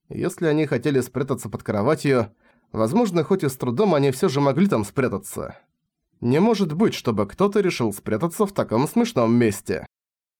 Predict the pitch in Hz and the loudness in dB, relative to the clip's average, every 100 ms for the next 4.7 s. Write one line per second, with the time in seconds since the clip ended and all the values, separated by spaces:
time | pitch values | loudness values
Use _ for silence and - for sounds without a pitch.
0 | _ - 139 165 135 127 123 156 151 135 | _ -8 -4 0 0 0 -2 0 0 0
1 | 120 - 113 104 139 170 - 123 117 110 | -6 -4 -2 0 0 -4 -4 -4 -2 -4
2 | - 139 - 120 107 104 175 - 147 131 | -4 -6 -4 -2 0 -2 -4 -2 2 4
3 | 123 117 _ _ _ - 101 196 151 147 | 2 0 _ _ _ -6 0 2 2 2
4 | 135 170 143 - 135 123 107 | 2 2 0 0 2 2 0